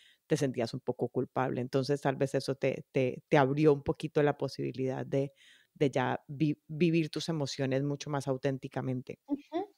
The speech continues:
Speaker 2: Sí, sí, sí. Entonces, este, y digo, al poco tiempo de eso fue que él y yo terminamos.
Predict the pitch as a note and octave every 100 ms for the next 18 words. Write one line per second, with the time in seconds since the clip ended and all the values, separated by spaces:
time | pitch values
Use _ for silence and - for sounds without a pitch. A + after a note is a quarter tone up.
0 | _ - C4 C4+ C4+ A#3+ - B3 B3 _
1 | _ _ _ G3 F#3+ F3 F3 E3+ F#3 F3+
2 | F3 - E3+ C#3+ - _ D3+ C#3+ C#3 -
3 | A3+ G3 F3+ F3 - A3 A#3 A3 F#3+ G3
4 | F3+ E3+ E3+ - D#3 D#3 E3 D#3 D#3 D3
5 | C#3+ - F3 F3 E3+ E3 E3 E3 C#3+ D3
6 | E3 D4 - _